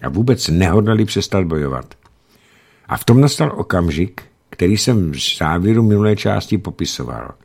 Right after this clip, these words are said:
Perský král Dárejos dostal strach z probíjejícího se k němu Alexandra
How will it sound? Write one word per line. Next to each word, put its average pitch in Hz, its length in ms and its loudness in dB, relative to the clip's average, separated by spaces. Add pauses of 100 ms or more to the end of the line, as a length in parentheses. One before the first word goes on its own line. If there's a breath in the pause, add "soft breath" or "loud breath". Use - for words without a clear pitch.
(840 soft breath)
Perský 131 420 2
král 147 280 4
Dárejos 117 840 0
dostal 120 480 0
strach - 800 -4
z - 160 -8
probíjejícího 131 1080 4
se 117 180 -2
k - 80 -8
němu 113 300 2
Alexandra 90 680 -2